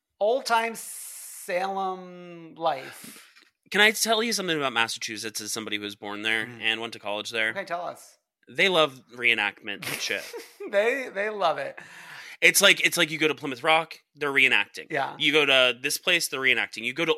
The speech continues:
Speaker 2: Old Sturbridge Village in Central Mass. They're what? Reenacting.
Speaker 1: Okay. I don't wanna give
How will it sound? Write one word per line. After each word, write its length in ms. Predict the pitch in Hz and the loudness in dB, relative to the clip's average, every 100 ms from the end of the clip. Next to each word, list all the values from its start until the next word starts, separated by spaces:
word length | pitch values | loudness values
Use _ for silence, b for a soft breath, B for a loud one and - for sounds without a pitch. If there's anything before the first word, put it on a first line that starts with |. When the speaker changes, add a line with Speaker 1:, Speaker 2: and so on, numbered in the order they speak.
| - 147 | -2 -8
Speaker 2:
Old 180 | 147 | -4
Sturbridge 420 | - - 131 127 113 | -4 -4 -4 -6 -6
Village 400 | 160 151 117 101 | -6 -4 -4 -6
in 80 | |
Central 380 | 110 165 202 151 | -4 -4 -4 -6
Mass. 320 | 104 78 - - | -6 -8 -12 -8
They're 280 | 160 165 165 | -2 0 0
what? 280 | 156 208 262 - | 0 0 0 -8
Reenacting. 720 | 147 185 202 240 247 - - 143 | -8 -6 -4 -6 -8 -16 -12 -8
Speaker 1:
Okay. 260 | 120 113 - b b b b b _ - | -6 -6 -12 b b b b b _ -4
I 680 | 180 190 226 240 254 254 - _ _ _ _ _ _ _ _ _ 247 - - | 2 2 2 -2 -4 -6 -8 _ _ _ _ _ _ _ _ _ -20 -12 -2
don't 380 | 226 302 403 | 0 0 -2
wanna 220 | 269 277 214 | -2 -2 -4
give 340 | - 214 | -6 -4